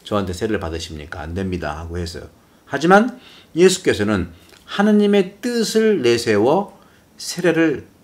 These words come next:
요청합니다. 요구하는 거예요. 복음서들은 한결같이 예수께서 요한으로부터 세례 받았다는 사실을 공통적으로 전하고 있어요. 아마도 요한을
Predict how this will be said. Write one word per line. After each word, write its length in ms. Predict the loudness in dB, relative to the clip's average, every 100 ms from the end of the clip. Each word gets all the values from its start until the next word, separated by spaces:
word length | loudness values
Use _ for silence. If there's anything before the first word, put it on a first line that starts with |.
| _ -6
요청합니다. 680 | -4 -2 -4 -6 -10 -12 -16 -4
요구하는 480 | -2 2 0 0 -4
거예요. 240 | -8 -8 -14 _ _ _ _ _ _ _ _ _ _ _ _ _ _ _ _ _ _ _ _ _ _ _ _ _ _ 2
복음서들은 760 | 4 4 2 2 4 2 2
한결같이 720 | 0 0 2 2 0 -2 -2 0
예수께서 680 | 0 -2 -2 0 0 -2 -8 -20 -2
요한으로부터 640 | 2 4 4 0 0 0 0
세례 300 | 0 0 0
받았다는 360 | -2 -2 -4
사실을 400 | -4 -2 -2 -4 -6
공통적으로 960 | -6 -2 0 0 -2 -2 -2 -2 -4 -8
전하고 320 | -6 -6 -6
있어요. 240 | -10 -16 -20 -20 _ _ _ _ _ _ _ _ _ _ -6
아마도 460 | 0 2 2 2 2
요한을 540 | 2 4 4 2